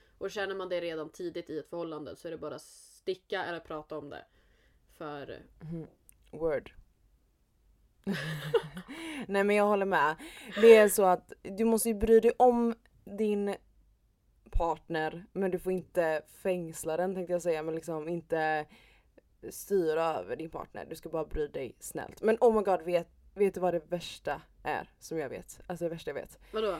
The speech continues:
Speaker 2: Det är när din personlighet baseras på ditt förhållande. Mm.
Speaker 1: Nej. Nej, nej, nej, nej, nej. Nej, nej, nej, nej, nej. Åh, åh, gud, nej. Gud, nej.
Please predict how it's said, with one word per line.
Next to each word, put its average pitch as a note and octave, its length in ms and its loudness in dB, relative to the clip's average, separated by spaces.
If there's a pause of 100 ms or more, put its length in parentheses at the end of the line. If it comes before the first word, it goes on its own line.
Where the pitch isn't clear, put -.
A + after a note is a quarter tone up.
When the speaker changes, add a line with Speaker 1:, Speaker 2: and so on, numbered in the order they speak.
(120)
Speaker 2:
Det G#3+ 160 6
är G3+ 80 6
när F#3 160 4
din E3+ 120 -2
personlighet D#3+ 680 -2
baseras D3+ 840 -4 (240)
på E3 140 2
ditt E3 140 -8
förhållande. C#3+ 520 -4 (880)
Mm. D#3 220 -10 (280)
Speaker 1:
Nej. G3+ 600 0 (140)
Nej, A#3 280 -2
nej, G#3+ 100 -2
nej, F#3+ 180 -4
nej, F3 120 -8
nej. E3 280 -12
Nej, A#3+ 220 -2
nej, G#3 160 0
nej, F3+ 120 -6
nej, - 180 -16
nej. G#3+ 460 -6
Åh, F#3+ 320 -2 (280)
åh, G#3 200 0
gud, G3 340 -2
nej. F3 280 -6 (120)
Gud, G3+ 220 -4
nej. E3+ 260 -8